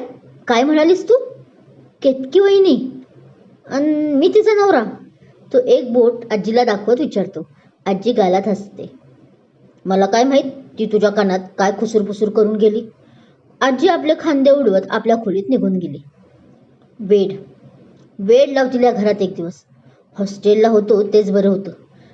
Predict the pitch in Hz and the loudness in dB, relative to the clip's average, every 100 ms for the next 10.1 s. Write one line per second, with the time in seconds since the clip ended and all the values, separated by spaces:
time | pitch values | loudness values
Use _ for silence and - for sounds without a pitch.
0 | _ _ 254 214 269 294 240 247 262 269 | _ _ 0 0 2 2 2 0 0 0
1 | 269 202 202 226 208 220 170 - _ - | 0 -2 -4 -4 -2 -2 -4 -12 _ -20
2 | _ _ - 320 320 330 302 247 262 196 | _ _ -2 0 2 0 0 0 0 -2
3 | - 202 220 214 196 185 - 240 196 175 | -4 -8 -4 -4 -4 -6 -2 -2 -2 -4
4 | 165 - - _ - _ _ _ - _ | -6 -12 -16 _ -20 _ _ _ -20 _
5 | _ _ _ _ _ _ _ _ _ - | _ _ _ _ _ _ _ _ _ -20
6 | _ _ _ 277 277 311 311 320 311 214 | _ _ _ -2 0 2 2 2 0 0
7 | 233 247 254 262 175 185 - - - 220 | 0 2 0 0 -2 -4 -10 -20 -8 -4
8 | 247 269 262 214 214 226 220 233 240 262 | 0 2 2 4 4 2 2 0 2 2
9 | 180 170 196 196 226 196 190 185 190 - | 2 2 0 0 -2 0 0 0 -2 -8
10 | - | -12